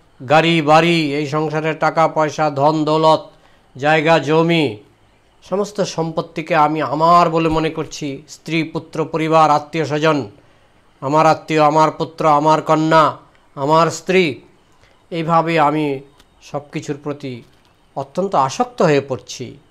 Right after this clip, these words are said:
পরের সোনার প্রতি আসক্ত হয়ে পড়ছি। কিন্তু যে কোনো সময় মায়াদেবী এক লাথি মেরে, হ্যাঁ, এবং হ্যাঁচকা টানে আমার সমস্ত সম্পত্তি, যেগুলিকে আমি আমার বলে মনে করছি,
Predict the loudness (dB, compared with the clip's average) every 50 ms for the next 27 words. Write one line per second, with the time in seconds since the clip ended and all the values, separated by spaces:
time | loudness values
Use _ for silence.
0 | _ _ _ _ _ _ _ _ _ _ _ 2 2 4 4 4 2 2 0 -2
1 | -2 0 2 4 2 2 0 -4 -6 -4 -2 -2 -2 -2 -2 -6 -6 -8 -4 -4
2 | -2 -2 -2 -2 -4 -8 -12 -12 -12 -16 -16 -14 -14 -16 -18 _ _ _ _ _
3 | _ _ _ _ _ _ _ _ _ _ _ _ _ _ _ _ -8 -8 -6 -8
4 | -6 -2 -2 -2 0 2 2 2 2 2 0 2 4 4 4 2 2 2 2 4
5 | 4 4 4 2 0 -2 -2 -4 -6 -8 -12 _ _ _ _ _ _ _ -4 -2
6 | 0 0 0 -2 0 2 2 2 2 0 0 -2 0 0 2 4 4 6 8 8
7 | 8 6 4 2 -2 -10 -20 _ _ _ _ _ _ _ _ _ _ _ _ _
8 | -16 -16 -16 -16 -18 -20 _ _ _ _ _ _ _ _ _ _ _ _ _ _
9 | -12 -8 -6 -6 -6 -6 -8 -10 -14 -6 -4 -4 -2 -2 0 2 2 4 6 6
10 | 4 4 4 0 0 -2 -8 -16 _ _ _ _ _ _ -12 -8 -4 -2 -2 -2
11 | -4 -6 -8 -8 -6 -4 -4 -4 -8 -10 _ -6 -6 -4 -2 -4 -6 -4 -6 -8
12 | -8 -6 -8 -6 -4 -2 -2 -2 0 -2 -4 -4 -4 -2 -2 0 0 0 0 -2
13 | -2 -2 -2 -4 -6 -10 -16 _ _ _ _ _ _ 0 4 8 8 8 8 8
14 | 6 4 4 4 4 2 2 0 0 -4 -6 -12 -12 -14 -16 -14 -14 -16